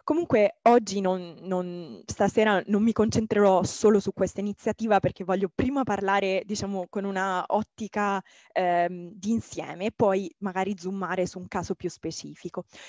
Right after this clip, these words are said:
Io, ehm, al momento sono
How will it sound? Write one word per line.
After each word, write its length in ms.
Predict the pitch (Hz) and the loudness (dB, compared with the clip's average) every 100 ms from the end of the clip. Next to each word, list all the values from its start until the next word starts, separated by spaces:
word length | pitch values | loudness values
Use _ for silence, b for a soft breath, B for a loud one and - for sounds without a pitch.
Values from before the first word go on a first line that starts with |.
| B | B
Io, 380 | 240 254 240 196 | 4 8 10 8
ehm, 680 | - 185 185 190 185 180 180 | 4 4 4 0 -6 -10 -4
al 160 | 190 214 | 0 2
momento 460 | 220 247 269 214 | 2 2 0 -2
sono 580 | 202 202 202 196 190 185 | 0 0 0 0 0 -2